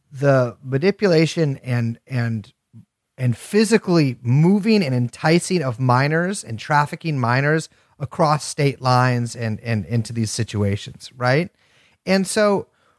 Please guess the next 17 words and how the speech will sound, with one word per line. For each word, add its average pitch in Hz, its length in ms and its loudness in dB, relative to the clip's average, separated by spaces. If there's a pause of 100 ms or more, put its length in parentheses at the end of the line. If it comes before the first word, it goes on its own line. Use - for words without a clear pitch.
(120)
really 285 320 2
what 190 180 -6
Ghislaine's 180 540 0
team 175 280 0
has 139 340 0
to 131 100 -12
do 123 480 -2
is, 117 400 -4
and 139 240 -4
we 190 140 -2
were, 208 200 -2
you 190 100 0
know, 170 60 2
we 170 80 4
were 170 240 0
actually 160 280 -2
just, 135 320 -2